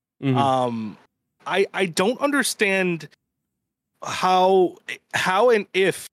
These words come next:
Speaker 2: there is a natural progression in it, right? Like, do, is it tiered the way that they're posted? Is it tiered the way that they,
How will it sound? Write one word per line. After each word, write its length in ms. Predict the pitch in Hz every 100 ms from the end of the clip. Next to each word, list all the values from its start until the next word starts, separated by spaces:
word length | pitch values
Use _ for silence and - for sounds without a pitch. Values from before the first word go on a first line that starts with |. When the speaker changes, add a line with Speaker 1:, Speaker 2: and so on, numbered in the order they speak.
| _
Speaker 2:
there 200 | 147 165
is 200 | 165 175
a 100 | 170
natural 400 | 156 151 - 165
progression 640 | 147 139 135 135 - 135 117
in 220 | 131 113
it, 140 | 98
right? 380 | - 117 143 160 - - -
Like, 300 | 156 156 135
do, 180 | 165 - - 170 175
is 180 | 175
it 140 | 170 -
tiered 500 | - 208 233 247 202
the 80 | 190
way 220 | 185 190
that 140 | 180
they're 200 | 165 139
posted? 680 | - 190 214 240 - 247 233
Is 120 | 175
it 120 | 156 -
tiered 340 | - 214 202
the 80 | 180
way 220 | 165 180
that 180 | 170 156
they, 360 | 143 135 131